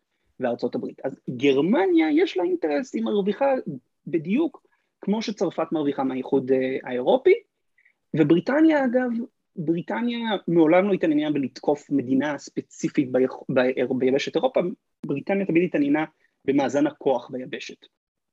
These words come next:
ולכן בריטניה פע-, ניהלה פעם מלחמה עם הצרפתים נגד ההולנדים, ואז עם ההולנדים נגד הצרפתים, ואז עם הגרמנים נגד הצרפתים, ואז עם הצרפתים נגד הגרמנים. בריטניה ניהלה מלחמה עם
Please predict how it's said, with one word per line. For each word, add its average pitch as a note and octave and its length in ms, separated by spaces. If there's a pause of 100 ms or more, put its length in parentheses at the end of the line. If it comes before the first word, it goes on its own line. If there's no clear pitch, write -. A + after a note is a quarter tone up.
(320)
ולכן - 300
בריטניה B2+ 400
פע-, C3 160 (380)
ניהלה C3+ 280
פעם C#3 220
מלחמה C3 360
עם B2+ 100
הצרפתים C3 680
נגד B2+ 220
ההולנדים, F3 520
ואז C3 160
עם B2+ 100
ההולנדים B2+ 400
נגד B2 160
הצרפתים, - 640
ואז C#3 140
עם C3+ 60
הגרמנים C3+ 420
נגד C3 120
הצרפתים, - 500
ואז D3+ 120
עם C#3+ 60
הצרפתים - 360
נגד C3+ 180
הגרמנים. D#3 440 (640)
בריטניה F#3 540
ניהלה F#3 280
מלחמה F3+ 440 (100)
עם A3 340